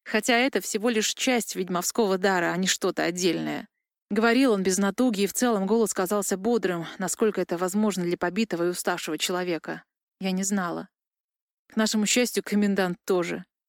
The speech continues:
«Значит, ты можешь ведьмачить и наложить заговоры?» — с еле заметной надеждой уточнила она.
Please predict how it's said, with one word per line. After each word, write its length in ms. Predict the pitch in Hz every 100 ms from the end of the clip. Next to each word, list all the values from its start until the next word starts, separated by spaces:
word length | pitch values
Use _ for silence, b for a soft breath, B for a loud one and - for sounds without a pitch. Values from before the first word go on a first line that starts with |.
| _ _ -
«Значит, 380 | 214 208 - -
ты 140 | 220
можешь 440 | 202 220 208 180 -
ведьмачить 600 | 190 202 208 233 202 -
и 100 | 202
наложить 440 | 202 185 196 220
заговоры?» — 680 | 175 185 240 262 208 185 175 -
с 120 | -
еле 180 | 185 175
заметной 420 | 196 190 - 180
надеждой 440 | 185 196 185 185
уточнила 480 | 170 170 - 190 180
она. 320 | 175 180 170